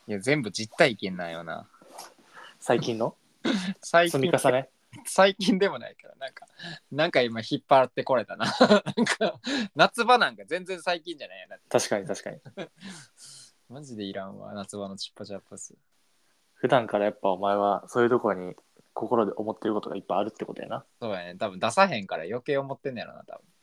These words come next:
Speaker 2: 確かにな。
Speaker 1: <laughs> 人間だ-、だ-、誰でも基本的にそうやろうけど。
Speaker 2: だからさ、あの、lineのさ、アイコンさ、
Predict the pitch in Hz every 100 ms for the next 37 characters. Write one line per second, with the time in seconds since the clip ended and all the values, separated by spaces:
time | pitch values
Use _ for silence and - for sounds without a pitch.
0 | _ - 123 - - - - 175 _ _
1 | _ 202 - - 247 - - 101 92 110
2 | 123 120 117 98 117 107 120 127 104 -
3 | 131 120 113 113 101 120 87 80 - -
4 | - _ _ _ - _ _ - - _
5 | _ _ 107 107 101 110 117 110 107 -
6 | - _ _ 120 139 156 156 151 147 147
7 | 107 117 123 135 135 135 131 _ _ -
8 | 139 98